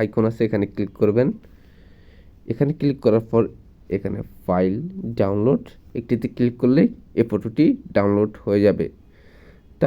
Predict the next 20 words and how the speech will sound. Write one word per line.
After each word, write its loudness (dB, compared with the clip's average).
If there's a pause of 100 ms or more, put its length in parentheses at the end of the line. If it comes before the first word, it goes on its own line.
আশা 0
করি 4 (200)
বুঝতে -8
পেরেছেন -2 (400)
এই 0
ফটোগুলো 0 (160)
ডাউনলোড 2
করবেন 0
কীভাবে -2 (220)
বা 2 (100)
বানাবেন 2
কীভাবে। -4 (540)
অবশ্যই -2
আপনাকে -2
কিন্তু 0 (380)
এই 2
ফন্টটা -2 (580)
ইউজ 0 (260)
করতে -4
হবে -4